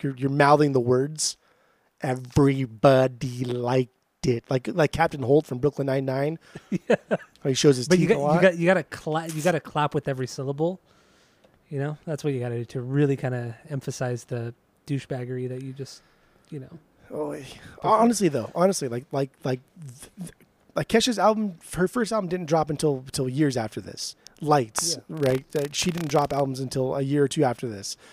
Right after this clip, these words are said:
Speaker 1: This whole, this whole, like, female-fronted singer-songwriter electro pop stuff. I don't wanna say it's because of this, but I, I think this is because it came out at its time and because it was what it was,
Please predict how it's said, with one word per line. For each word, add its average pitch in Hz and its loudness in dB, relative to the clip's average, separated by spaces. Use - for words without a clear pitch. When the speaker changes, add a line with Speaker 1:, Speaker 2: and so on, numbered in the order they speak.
Speaker 1:
This 160 2
whole, 180 6
this 160 -6
whole, 175 2
like, 135 -2
female-fronted 147 0
singer-songwriter 139 -2
electro 135 -2
pop 131 -6
stuff. 131 -8
I 160 -2
don't 170 6
wanna 151 0
say 151 -2
it's 139 -6
because 143 -2
of 139 -2
this, 147 2
but - -6
I, 131 -4
I 131 -2
think 139 -6
this 135 -2
is 123 -10
because 165 -2
it 160 -2
came 147 -4
out 143 0
at 139 -8
its 127 -12
time 139 -4
and 139 0
because 139 0
it 165 -6
was 131 -2
what 113 -8
it 123 -8
was, 131 -8